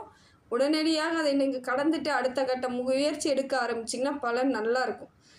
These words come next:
எந்த விதத்திலும் உங்களுக்கு பிரச்சனைகள் இருக்காது. புதிய நண்பர்கள் இல்ல புதிய உறவுகள் வந்து சேரக்கூடிய அமைப்பு சூரிய பகவானால் இருக்குதுங்க. புதிய முயற்சிகள் எல்லாம் உங்களுக்கு நன்மை தரக்கூடியதா இருக்கும். புதிய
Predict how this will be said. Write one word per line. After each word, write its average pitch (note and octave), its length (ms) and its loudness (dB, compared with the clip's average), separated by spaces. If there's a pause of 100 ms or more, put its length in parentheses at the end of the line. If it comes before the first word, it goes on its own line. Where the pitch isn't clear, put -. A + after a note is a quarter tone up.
(200)
எந்த D4 300 4
விதத்திலும் D4+ 640 2
உங்களுக்கு A#3+ 460 0 (520)
பிரச்சனைகள் C#4 640 2
இருக்காது. A#3+ 640 0 (960)
புதிய F#4+ 320 6 (120)
நண்பர்கள் D#4 600 2
இல்ல C4+ 260 0
புதிய C#4 440 4
உறவுகள் D4+ 560 0
வந்து B3 320 -2
சேரக்கூடிய B3 640 -2
அமைப்பு A#3+ 460 -2 (100)
சூரிய C#4+ 400 0
பகவானால் A3+ 580 -2
இருக்குதுங்க. G3+ 440 -2 (720)
புதிய E4 320 4
முயற்சிகள் D4 580 2
எல்லாம் B3+ 320 0
உங்களுக்கு A3 420 0 (440)
நன்மை C#4 360 0
தரக்கூடியதா A#3+ 720 -2
இருக்கும். A3+ 360 -2
புதிய D#4+ 260 4